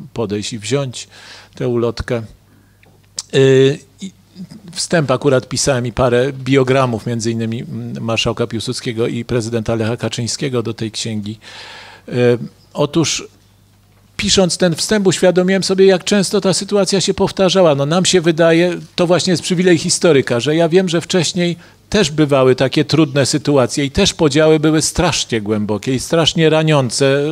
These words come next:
czasem rodziny dzielące na połowę, tak jak teraz.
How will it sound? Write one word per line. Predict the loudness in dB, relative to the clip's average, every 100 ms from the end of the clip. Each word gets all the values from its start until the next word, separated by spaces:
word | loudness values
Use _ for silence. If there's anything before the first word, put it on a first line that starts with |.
| -6 -2
czasem | -2 0 2
rodziny | 2 2 2 0 -2
dzielące | -4 -4 -4 -6 -6
na | -8
połowę, | -8 -10 -10 -12 -16 -20 -20 -20 -20 -20 -8
tak | -2 0
jak | 0 -2
teraz. | -4 -4 -6 -12 -12